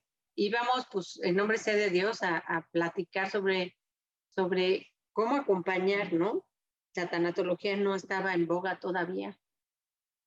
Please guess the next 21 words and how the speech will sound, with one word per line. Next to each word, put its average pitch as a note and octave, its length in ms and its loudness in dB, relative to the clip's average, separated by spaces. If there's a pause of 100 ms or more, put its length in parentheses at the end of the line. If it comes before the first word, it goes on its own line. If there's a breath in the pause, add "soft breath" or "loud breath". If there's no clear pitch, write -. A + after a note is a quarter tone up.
Entonces, G#3 520 0
era G3 540 0 (440)
muy G#3 220 0
impresionante F#3 920 0
el E3+ 180 2
apoyo F#3 480 0
que F3+ 140 -4
nos F3+ 160 -6
damos F3+ 340 -2
entre F3 300 -2
las E3+ 240 0
siete. G#3 460 -4 (1500)
Y F#3 80 0
bueno, G3 400 0 (120)
pues F#3 180 0
ahí F3+ 240 2
fue F3+ 180 0
como F3 200 -2
hicimos F3 400 0
el D3+ 140 -2
albergue E3+ 640 0